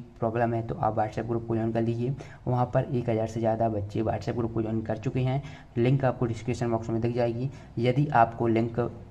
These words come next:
जब आप उस पर क्लिक करोगे तो फुल ग्रुप दिखेगा ना, तो आप कमेंट बॉक्स में बता दीजिए, जिससे मैं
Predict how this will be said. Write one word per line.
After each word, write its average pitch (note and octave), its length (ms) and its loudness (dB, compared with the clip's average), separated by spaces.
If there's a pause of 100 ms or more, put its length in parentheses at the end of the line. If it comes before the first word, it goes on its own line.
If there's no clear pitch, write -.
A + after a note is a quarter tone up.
(160)
जब A#2+ 200 4
आप A#2+ 160 6
उस A#2 100 -6
पर A#2+ 120 -2
क्लिक A2+ 320 -2
करोगे A#2 320 4
तो B2 120 0
फुल B2+ 260 0 (280)
ग्रुप B2 200 4
दिखेगा A#2 400 0
ना, A#2 220 0 (300)
तो C#3 80 6
आप A#2 380 4
कमेंट A#2 260 0
बॉक्स A2+ 220 -2
में A#2 100 0
बता A#2 240 4
दीजिए, A#2 480 0 (240)
जिससे C#3 260 0
मैं B2 220 2